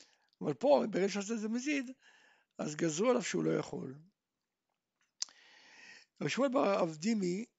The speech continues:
ביי, מהו שיהיה נאמן לומר מזיד הייתי? כן, כלומר, אם הוא יגיד מזיד הייתי, האם הוא נאמן?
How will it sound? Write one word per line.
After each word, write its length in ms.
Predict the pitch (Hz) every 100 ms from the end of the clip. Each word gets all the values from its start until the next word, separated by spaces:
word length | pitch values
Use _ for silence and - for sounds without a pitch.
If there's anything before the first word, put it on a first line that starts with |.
| _
ביי, 440 | 190 165 160 135 135 _ _ - - _ -
מהו 240 | 180 320
שיהיה 240 | - 359 330
נאמן 340 | 285 269 277
לומר 240 | 311 208
מזיד 320 | 196 180 180 170
הייתי? 340 | 156 - 165 - _ _ _ _ _ _ _ _ _ _ _ _ _ _ -
כן, 180 | 226 220
כלומר, 300 | 175 165 170
אם 200 | 269 370 381 _ _ _ _ _ -
הוא 100 | 190
יגיד 200 | 202 269
מזיד 300 | 233 202 196
הייתי, 360 | 170 156 151 -
האם 120 | 220
הוא 120 | 214
נאמן? 400 | 175 160 156 302